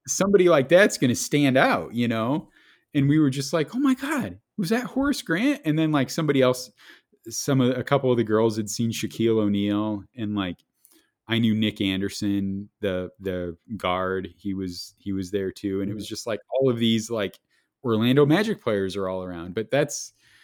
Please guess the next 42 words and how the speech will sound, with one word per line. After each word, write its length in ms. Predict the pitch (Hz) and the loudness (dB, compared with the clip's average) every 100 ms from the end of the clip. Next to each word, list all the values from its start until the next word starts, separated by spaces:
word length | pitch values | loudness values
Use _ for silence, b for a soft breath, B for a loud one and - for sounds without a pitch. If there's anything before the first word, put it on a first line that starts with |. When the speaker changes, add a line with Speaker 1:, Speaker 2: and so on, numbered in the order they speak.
| b b b | b b b
Speaker 1:
I 100 | 123 | 0
was, 240 | 139 135 - | 0 0 -4
I 80 | 123 | -2
was 140 | 123 | -2
thinking 280 | - 180 - | 0 -2 0
about 200 | 131 117 | 0 0
it 100 | 107 | 0
all 160 | 107 117 | 0 -2
t-, 140 | - - | -6 -8
all 140 | 120 | -6
day 200 | 117 113 | 0 0
today, 280 | 131 - 90 | 0 -2 -6
and 120 | 90 | -4
that's 220 | 95 117 131 | -6 -6 -2
really 220 | 113 101 | 0 0
the 80 | 95 | -2
only 280 | 98 95 | -4 -4
people 360 | 90 - 101 98 | -6 -6 -6 -6
that 120 | 90 | -6
I 100 | 92 | -8
can, 440 | - 92 87 85 87 _ _ _ | -8 -10 -10 -12 -16 _ _ _
the 60 | 104 | -10
only 340 | 98 92 90 | -8 -6 -8
encounters 560 | 85 85 - 98 98 90 | -10 -12 -8 -6 -6 -6
I 80 | 92 | -6
can 160 | 90 | -8
think 240 | 82 101 92 | -8 -8 -6
of 140 | 90 | -6
other 200 | 87 90 | -6 -6
than, 220 | 87 87 90 | -8 -8 -10
like, 320 | 85 82 - | -10 -12 -16
you 80 | 95 | -16
know, 140 | 82 | -14
Cubs 300 | 78 - 90 | -14 -10 -10
convention 600 | - 98 87 85 - 92 85 | -10 -10 -8 -10 -10 -10 -8
or 100 | 85 | -6
Wrigley 320 | 87 87 85 | -6 -6 -10
Field 380 | - 87 82 82 | -10 -10 -8 -10
or 120 | 80 | -14
something, 480 | - 82 82 82 82 | -16 -20 -20 -20 -16
you 80 | 80 | -16
know? 260 | 78 80 | -14 -16